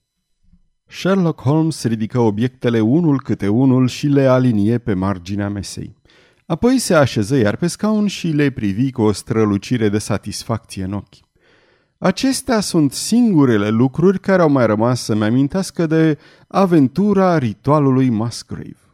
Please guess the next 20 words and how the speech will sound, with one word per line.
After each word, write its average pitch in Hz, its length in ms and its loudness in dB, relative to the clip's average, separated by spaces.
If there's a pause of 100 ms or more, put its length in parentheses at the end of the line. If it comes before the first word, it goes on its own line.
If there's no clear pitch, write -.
(680)
Îl 139 100 -2
auzisem 185 520 0
pomenind 120 480 2
de 101 60 2
acest 117 360 -4
caz 127 340 0
de 101 100 -6
mai 104 160 -4
multe 156 220 0
ori, 208 240 0
cu 165 140 0
toate 202 360 -4
că 160 200 -2
nu 135 180 0
am 131 160 0
reușit 120 360 -2
niciodată 113 540 -2
să 107 160 -6
adun 104 300 -4
detaliile. 117 640 -6